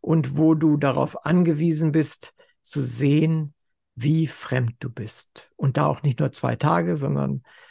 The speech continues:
da musst du dir eine Wohnung suchen, da musst du dir einen Arbeitsplatz suchen. Wenn das ist,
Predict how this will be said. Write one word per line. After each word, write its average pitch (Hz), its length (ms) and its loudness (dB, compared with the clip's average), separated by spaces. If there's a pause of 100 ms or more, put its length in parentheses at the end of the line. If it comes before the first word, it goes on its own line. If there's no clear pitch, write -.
(280)
da 143 120 -4
musst 131 220 -4
du 123 40 -6
dir 107 120 -8
eine 104 180 -10
Wohnung 185 300 2
suchen, 170 440 -4
da 151 100 -6
musst 123 300 -6
du 113 60 -10
dir 117 300 -8
einen 117 400 -12
Arbeitsplatz 151 640 -6
suchen. 131 460 -12 (320)
Wenn 131 140 -2
das 160 260 0
ist, - 400 -6